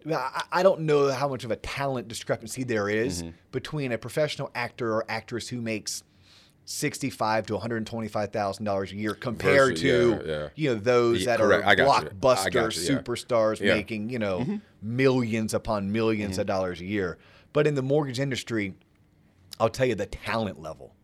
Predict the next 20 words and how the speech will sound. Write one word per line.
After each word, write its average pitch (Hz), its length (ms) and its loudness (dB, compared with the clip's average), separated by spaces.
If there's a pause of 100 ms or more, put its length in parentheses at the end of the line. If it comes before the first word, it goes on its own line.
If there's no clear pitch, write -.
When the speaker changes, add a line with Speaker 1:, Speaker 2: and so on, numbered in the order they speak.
(380)
Speaker 1:
there 127 120 -4
isn't 127 220 -4
much 120 240 -4
of 98 60 -10
a 95 60 -4
drop 90 400 -6
off. - 320 -14 (360)
Speaker 2:
Mm. 76 180 -14 (200)
Speaker 1:
Meaning 160 300 0
the 123 60 -6
same 196 220 -2
person 175 300 -4
who 143 120 -6
made 139 200 -6
sixty-five 156 640 -4
thousand 123 320 -4
dollars 101 260 0
last 95 380 -4
year, 131 300 -2 (120)
Speaker 2:
Mm-hmm. 85 200 -14